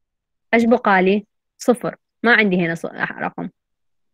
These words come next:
هذا الجزء المحمل هو صفر. بعدين هاي الخمسين أجيبها هنا، أضربها في اثنين. اثنين في خمسة،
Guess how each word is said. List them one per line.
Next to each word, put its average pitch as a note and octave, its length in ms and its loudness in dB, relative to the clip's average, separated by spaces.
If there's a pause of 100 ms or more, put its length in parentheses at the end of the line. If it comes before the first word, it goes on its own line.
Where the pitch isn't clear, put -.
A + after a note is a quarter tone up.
(2250)
هذا F#3+ 160 0
الجزء F3+ 260 -2
المحمل F#3 560 -2
هو E3 140 0
صفر. - 380 -10 (1400)
بعدين F#3 400 2 (1120)
هاي G#3+ 180 4
الخمسين G3 720 0 (160)
أجيبها F#3 540 0
هنا، F3 400 0 (1500)
أضربها G3 420 0
في A#3 160 0
اثنين. G#3 380 0 (760)
اثنين A3 320 2
في A#3+ 200 0
خمسة، G3+ 540 -2